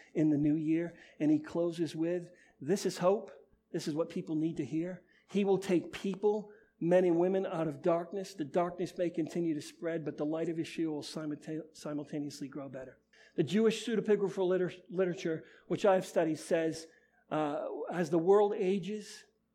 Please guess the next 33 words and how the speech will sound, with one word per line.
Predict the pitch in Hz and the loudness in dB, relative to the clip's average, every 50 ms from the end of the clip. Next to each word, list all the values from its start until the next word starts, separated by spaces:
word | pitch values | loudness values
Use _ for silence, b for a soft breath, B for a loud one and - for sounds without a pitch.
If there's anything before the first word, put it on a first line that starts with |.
| _ - | _ -4
more | 165 170 180 185 190 202 196 | 2 6 6 8 8 6 6
and | 196 190 | 4 2
more | 185 185 190 175 | 2 2 2 0
people | 180 - - 180 175 - 180 175 170 165 | 0 -2 -4 -4 -4 -2 0 0 0 0
will | 156 165 160 160 | 0 -2 -2 -2
not | 165 165 160 160 165 | -4 -4 -6 -6 -4
be | 170 165 | -4 -4
the | 151 156 | -4 -4
followers | - - 185 160 160 160 151 151 147 143 | -6 -4 -4 -4 -2 -4 -4 -6 -6 -6
of | 156 135 131 | -8 -8 -6
God, | 165 156 151 151 147 143 139 | -6 -6 -6 -6 -8 -10 -12
so | - - 170 156 | -6 -4 -4 -2
the | 151 151 | -2 -2
world | 143 143 156 165 165 165 156 | -2 -2 -4 -2 -2 -2 -2
will | 156 151 | -2 -2
be | 143 - 156 135 | -2 -4 -6 -6
so | - - - - 180 180 180 175 | -6 -8 -6 -2 0 0 0 0
diluted. | 143 170 170 156 160 165 165 160 160 147 139 135 B B B B B B B B _ - | 0 0 0 0 2 2 2 2 2 0 -2 -6 B B B B B B B B _ -4
Be | 143 - - - - _ _ _ | -4 -4 -4 -10 -20 _ _ _
just | - 180 156 - - | -2 0 0 0 -2
a | 170 | -6
few | - - - - - - 190 196 202 202 202 180 | -6 -6 -10 -18 -12 -8 -6 -4 -2 -2 -4 -4
followers | - - - 185 175 180 175 175 175 170 170 | -4 -4 -2 0 2 2 2 0 0 -2 -4
of | 170 151 143 | -6 -4 -2
God | 180 165 165 160 160 160 | -2 -2 0 -2 -4 -6
in | 151 147 | -6 -6
a, | 151 151 - - - 165 | -8 -8 -8 -6 -2 0
in | 151 | 0
an | 151 147 156 143 - - | 0 0 -2 -6 -8 -2
ocean | - 175 170 175 175 170 - - - 190 175 170 170 170 170 B B B B - | 0 4 4 4 4 2 -2 -6 -6 -6 -6 -6 -8 -10 -12 B B B B -8
of | 151 147 - - | -8 -8 -8 -10
people | - - 180 165 - - 170 165 143 | -10 -10 -8 -8 -6 -4 -4 -4 -2
who, | - 156 147 | -2 -4 -4